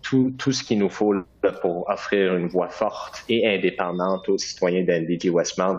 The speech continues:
qui voudraient avoir plus d'action climatique, euh, plus de, de, d'action sur le plan de la réduction des inégalités, sur la crise du logement, sur la crise, euh, de l'affordabil-, de l'abordabilité, euh, que ce soit,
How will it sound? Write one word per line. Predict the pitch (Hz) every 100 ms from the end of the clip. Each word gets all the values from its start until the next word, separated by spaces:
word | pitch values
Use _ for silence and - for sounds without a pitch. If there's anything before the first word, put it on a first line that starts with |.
| -
qui | 107
voudraient | 95 101 101 104
avoir | 101 87 98 95 -
plus | 123 110
d'action | 104 - - 95
climatique, | - 90 85 - 98 90 - - - 90
euh, | 90 90 -
plus | - 117 - 104
de, | 95 92 87 90
de, | 87 87
d'action | 95 - - 101
sur | - 92
le | 85
plan | 98 92
de |
la | 87
réduction | 92 - - - 107 95
des | 87 85 90
inégalités, | 87 85 87 85 - 98 95
sur | 98 - 87
la | 90 82
crise | - - 101 92
du |
logement, | 90 82 90 87 90
sur | - 87
la | 82
crise, | - - 101 98 87 - - -
euh, | 92 82 85 82
de | 90
l'affordabil-, | 92 92 - 87 87 87 92
de | 95
l'abordabilité, | 87 95 90 90 87 85 82 92 95 92 85
euh, | 82
que | -
ce | 90
soit, | - 95 92